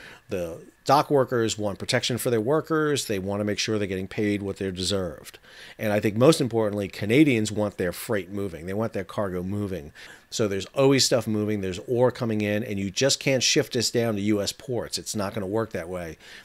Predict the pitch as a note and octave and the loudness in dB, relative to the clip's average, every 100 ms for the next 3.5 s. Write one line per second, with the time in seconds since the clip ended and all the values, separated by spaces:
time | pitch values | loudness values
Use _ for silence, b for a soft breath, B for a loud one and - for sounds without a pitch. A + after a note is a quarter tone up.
0 | - F#2 A2+ A#2+ B2 A#2 A2+ A2+ A2 A2 | -10 -2 2 4 6 4 6 6 6 4
1 | G#2+ G#2 - - - A#2 A2 A#2 G2 G2+ | 2 0 -4 -10 -2 0 2 0 -2 0
2 | A2+ A2+ G#2+ - A#2 A2 G#2 - A#2 A#2 | 0 2 0 0 0 0 -2 -2 0 0
3 | - G#2+ G2+ F2+ | 0 0 0 0